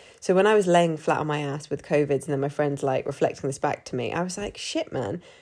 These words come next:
that's true. I've actually done the work around releasing control, allowing myself to be supported, all of that stuff." And now it's so easy for me to just be like, w-, you know, my V A and I've got this beautiful system and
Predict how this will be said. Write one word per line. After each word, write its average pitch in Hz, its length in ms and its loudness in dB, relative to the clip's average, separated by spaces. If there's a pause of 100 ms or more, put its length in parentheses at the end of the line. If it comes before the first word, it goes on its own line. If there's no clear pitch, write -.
(180)
that's 269 260 0
true. 220 320 4
I've 202 180 0
actually 240 360 -2
done 196 380 0
the 185 120 0
work 175 340 0
around 143 320 0
releasing 147 460 -2
control, 151 560 0
allowing 151 500 0
myself 151 360 -4
to - 80 -12
be 143 160 -2
supported, 170 760 0 (380)
all 196 180 8
of 175 100 0
that 180 260 0
stuff." - 540 -4 (300)
And 180 160 4
now 208 200 6
it's - 120 0
so 175 220 4
easy 185 340 2
for 165 140 -4
me 139 120 2
to 143 140 -8
just 151 220 -2
be 156 100 2
like, 139 300 2
w-, 160 180 -6
you 180 80 0
know, 143 160 2
my 147 160 0
V 156 140 0
A 147 100 2
and 143 80 -2
I've 143 140 -2
got - 100 -4
this - 120 -8
beautiful 139 600 -2 (320)
system 135 580 -2
and 127 200 -2